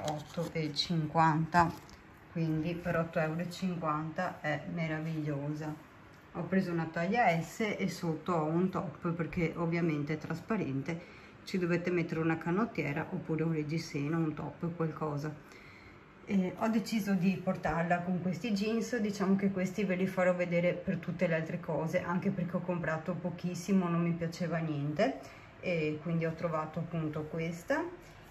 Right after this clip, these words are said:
e le ciabattine molto comode, eh, imitazione di Hermès. Ho deciso di indossare, ho pensato tipo un outfit che dopo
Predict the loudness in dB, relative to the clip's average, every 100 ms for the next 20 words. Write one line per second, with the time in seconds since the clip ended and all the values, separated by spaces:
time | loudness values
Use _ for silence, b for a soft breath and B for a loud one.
0 | -2 2 4 4 2 0 -4 -2 -2 0
1 | 2 0 0 0 2 2 2 4 2 2
2 | -2 -2 0 0 2 0 0 0 0 -2
3 | -6 B B B -2 0 2 4 6 4
4 | 2 -2 -2 -2 0 0 0 -2 -2 -2
5 | 0 0 0 -4 -6 -4 -4 -8 -18 -20
6 | -20 -20 -12 2 6 6 6 4 4 6
7 | 6 6 6 4 0 2 6 6 4 B
8 | B B 4 4 4 6 6 4 2 4
9 | 2 4 0 4 6 8 8 4 2 4
10 | 6 6 6 4 4 2 4 4 2